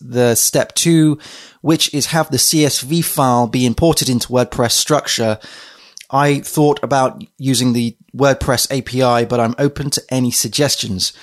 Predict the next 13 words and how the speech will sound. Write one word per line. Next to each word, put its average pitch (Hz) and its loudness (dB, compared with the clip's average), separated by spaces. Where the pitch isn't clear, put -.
I 127 0
have 123 -4
decided 165 0
to - 0
start 160 0
this 139 -2
application 127 -2
as 113 -4
clean 202 2
as 139 -2
I 123 -2
can, 160 0
awesome, 127 0